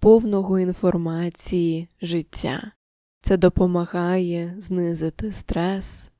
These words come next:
та тривогу. Тим, що ви вмієте менше думати про турботи майбутнього або розчарування минулого, та збільшити спокій, концентрацію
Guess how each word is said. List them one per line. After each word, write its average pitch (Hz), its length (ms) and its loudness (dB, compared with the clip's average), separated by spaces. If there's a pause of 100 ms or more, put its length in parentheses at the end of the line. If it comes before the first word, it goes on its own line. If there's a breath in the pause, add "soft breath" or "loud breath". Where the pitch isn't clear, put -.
та 202 180 -4
тривогу. 160 920 -6 (460)
Тим, 208 400 2 (220)
що - 260 -2
ви 214 460 -4
вмієте 190 720 -2
менше 190 640 -2
думати 165 800 -4 (260)
про 190 160 4
турботи 165 640 -2
майбутнього 185 1200 0
або 165 280 0
розчарування 170 920 -2
минулого, 165 1040 -6 (580)
та 185 140 2
збільшити 196 840 0
спокій, 165 920 -6 (320)
концентрацію 170 1500 -4